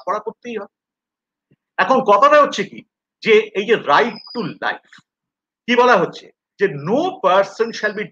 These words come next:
deprived of life or personal liberty except according to due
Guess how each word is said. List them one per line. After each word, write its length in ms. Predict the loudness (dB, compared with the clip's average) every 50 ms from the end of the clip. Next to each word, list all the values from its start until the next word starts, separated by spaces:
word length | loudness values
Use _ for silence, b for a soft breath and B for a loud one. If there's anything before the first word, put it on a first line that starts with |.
| -8 -10
deprived 560 | -10 -10 _ -6 -4 -2 -2 -4 -6 _ -8
of 120 | -8 -8 -8 -10 -8 -4 -4
life 240 | -4 -4 -4 -8 -6 -4
or 140 | -4 -4 -4 -4 -4
personal 500 | -2 -2 -2 -4 -10 -12 -12 -10 -10 -10 -10 -8 -4
liberty 400 | 0 0 0 0 0 -4 -10 -14 -14 -16 _ _ _ _ _ -2 0 0
except 440 | 0 -4 -10 -6 -4 -4 -4 -4 -8 -6 -6 -4
according 340 | -2 -2 -2 -2 -2 -4 -8
to 120 | -10 -14 -14 -16 _ _ -4 -2
due 220 | 0 0 0 -2